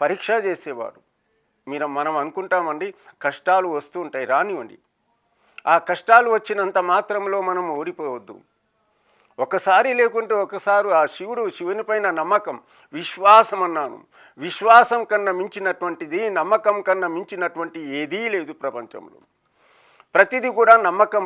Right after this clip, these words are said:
పైన, విశ్వాసం అంతే కూడా, ఆ యొక్క విశ్వాసం అంతే కూడా దానిపైనే మన జీవితం సాగుతుంది. అనగా ఉదయం నుంచి నేను బయటికి వెళ్ళాను, వెళ్ళి సంపాదన చేసుకొని తిరిగి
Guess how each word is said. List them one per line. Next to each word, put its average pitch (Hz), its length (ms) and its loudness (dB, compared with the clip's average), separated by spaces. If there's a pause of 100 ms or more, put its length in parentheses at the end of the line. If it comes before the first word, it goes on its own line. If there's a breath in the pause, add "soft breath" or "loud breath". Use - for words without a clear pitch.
పైన, 156 240 -4 (320 loud breath)
విశ్వాసం 226 600 6
అంతే 202 200 -2 (100)
కూడా, 180 180 6 (380 loud breath)
ఆ - 20 8 (120)
యొక్క 156 160 -6 (100)
విశ్వాసం 202 540 0
అంతే 180 200 -6 (100)
కూడా 147 180 0 (300)
దానిపైనే 156 560 -6
మన 139 140 -10 (100)
జీవితం 151 320 -14 (120)
సాగుతుంది. 120 580 -8 (340 soft breath)
అనగా 214 300 4 (140)
ఉదయం 208 360 2
నుంచి 262 260 -8
నేను 185 180 -2
బయటికి 208 380 -2
వెళ్ళాను, 180 380 2 (480 loud breath)
వెళ్ళి 226 220 0 (100)
సంపాదన 214 440 6 (100)
చేసుకొని 196 420 -6
తిరిగి 190 220 -6